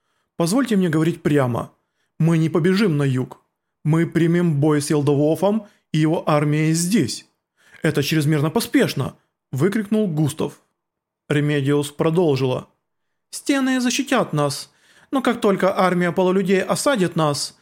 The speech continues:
провизия быстро иссякнет, и нам конец. Без подкрепления извне мы не продержимся». Может, Ремедиус и не слишком умна,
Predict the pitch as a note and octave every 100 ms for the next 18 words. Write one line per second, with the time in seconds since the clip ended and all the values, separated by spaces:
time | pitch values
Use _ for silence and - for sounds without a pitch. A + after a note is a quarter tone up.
0 | _ _ C#4 C4 C4+ A#3+ B3 A#3 B3 F#3+
1 | E3+ D3+ - D3+ - D#3+ C#4 G#4+ D#4 A3
2 | E3 F#3 F3+ E3+ C#3+ - - _ _ _
3 | _ - C4 B3 A#3+ A#3+ A#3+ A#3 A#3 A3+
4 | A#3 B3+ A3+ A#3+ C#4 C4 A3 - D4+ C4
5 | A3+ A3+ F3+ F#3 C#3+ D3+ C#3 E3 D#3+ _
6 | _ _ _ _ _ _ _ - D3+ D3
7 | D3+ D#3+ D#3+ D3 D3 - E3+ F3 C4+ -
8 | D#3 D3+ C#3+ A#2+ -